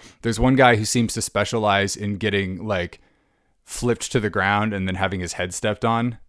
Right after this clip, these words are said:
It, it's, like, clearly the same guy multiple times. So it's like, "Oh, here he comes. He's about to, oh, oh, there it is." The less repetitive moments, including some genuinely impressive boss battles with higher ranking enemy swordsmen, are awesome, though,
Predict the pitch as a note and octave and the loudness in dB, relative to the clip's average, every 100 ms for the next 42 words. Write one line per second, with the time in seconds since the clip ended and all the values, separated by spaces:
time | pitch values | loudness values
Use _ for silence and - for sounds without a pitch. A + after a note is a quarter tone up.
0 | - B2 - - B2+ A#2+ - C3 B2 A#2 | -8 -8 -6 -6 -4 -4 -2 0 2 2
1 | G#2+ G#2 G#2 G#2 G2 F#2+ G#2 G#2 G2+ A2 | 0 0 0 0 2 2 2 0 -2 -4
2 | G#2 - F#2+ G#2+ A2 - A2 - G2+ A2 | -4 -2 -2 -2 -4 -4 -4 -2 0 6
3 | D#3 - G2+ C3 C3 G#3 F3+ C#3+ C#3+ C3+ | 6 6 2 2 6 8 8 4 -2 4
4 | D3+ D#3+ D3 C#3 G3 - F3+ A3+ A#2 D3 | 6 6 6 10 10 10 6 6 6 6
5 | G#3+ C#4 A#3 - _ - - - - - | 8 6 4 -4 _ -20 -20 -20 -20 -20
6 | - E2+ - _ _ _ _ - C#3+ E3 | -20 -20 -20 _ _ _ _ 2 6 6
7 | F3+ E3+ - D#3 D#3+ C3 A2 F#2+ F#2 F2+ | 6 4 4 6 6 4 2 -2 -4 -4
8 | - - - A#2+ - D#3 D#3 C3+ A2 B2+ | -6 -8 -6 -6 0 4 6 4 2 0
9 | A2+ F#2 G#2 B2+ D3 B2+ A#2 G#2+ G2 A#2+ | 0 -2 0 2 4 4 2 0 0 0
10 | G#2 A2 G2 F2 E2+ F2+ G2+ C3 - G#2+ | 2 0 0 -4 -12 -2 0 0 -2 0
11 | F#2 F2 E2+ - G2 E2+ A#2+ B2 G#2+ G#2+ | 0 0 -6 -8 -8 0 2 4 2 0
12 | A#2 A#2 G2+ F#2+ F2+ F2+ - G2 F2 F2+ | -2 -4 -6 -6 -6 -6 -4 -4 -4 -8
13 | F2 - A#2+ A2 G2+ A2+ A2+ F#2+ D#2+ C#2 | -8 0 2 4 4 2 2 -4 -6 -10
14 | G#1+ | -12